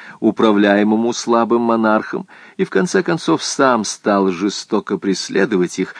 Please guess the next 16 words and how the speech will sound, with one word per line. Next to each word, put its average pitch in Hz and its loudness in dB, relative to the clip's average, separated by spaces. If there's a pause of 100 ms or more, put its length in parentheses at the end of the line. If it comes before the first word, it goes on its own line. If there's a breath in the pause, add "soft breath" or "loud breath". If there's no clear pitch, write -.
(140 loud breath)
но 156 -2
должен 120 -2
признать, 90 -8 (800)
что - -2
перед 170 4
лицом 170 2
врага 123 0 (720)
они 156 2
придают 165 2
своим 156 0
адептам 147 -2
едва 135 0
ли 139 2
не 143 -2
божественную 143 -2
силу. 107 -8